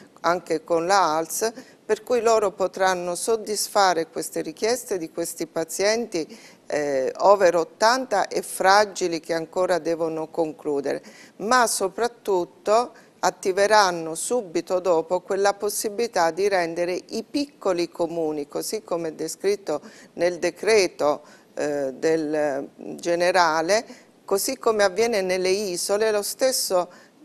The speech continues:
mm, metodo lo si può usare, lo stesso approccio lo si usa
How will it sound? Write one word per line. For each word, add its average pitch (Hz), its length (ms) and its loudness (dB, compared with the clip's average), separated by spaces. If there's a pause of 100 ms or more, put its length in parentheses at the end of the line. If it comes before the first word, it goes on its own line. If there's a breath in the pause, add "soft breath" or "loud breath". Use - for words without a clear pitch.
(200)
mm, 165 520 -10
metodo 220 600 4
lo 220 140 2
si - 180 -6
può 202 360 4
usare, 175 640 0
lo 190 120 -4
stesso 233 400 -2
approccio 190 420 -2
lo 196 140 -2
si 233 160 -4
usa 180 440 0